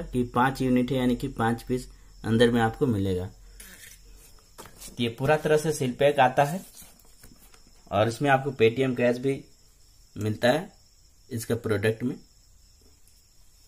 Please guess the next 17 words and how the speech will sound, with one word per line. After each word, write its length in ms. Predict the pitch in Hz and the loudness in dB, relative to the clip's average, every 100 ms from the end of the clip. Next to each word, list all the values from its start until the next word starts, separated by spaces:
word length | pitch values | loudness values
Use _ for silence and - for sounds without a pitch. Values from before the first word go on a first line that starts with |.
| _ - | _ -4
तो 140 | 101 | -2
इसको 280 | 107 - 113 | -4 0 0
स्कैन 280 | - 117 120 | 0 -2 -2
करना 240 | 113 117 | -2 -4
पड़ता 280 | 120 117 - | -4 -8 -8
है, 140 | 143 190 - - - - - - | -10 -12 -20 -20 -20 -20 -16 -8
उसको 240 | 104 - | -4 0
हम 180 | 139 143 | 0 0
अगले 220 | 107 113 120 | -2 0 0
वीडियो 240 | 120 123 | 2 2
में 60 | 120 | 0
आपको 220 | 120 120 | -2 -6
बताएंगे 420 | 117 117 131 160 | -4 -4 -4 -4
कैसे 240 | 113 107 113 | -6 -4 -4
करना 240 | 104 110 | -6 -6
पड़ता 260 | 110 113 120 | -8 -10 -10
है। 140 | 147 | -12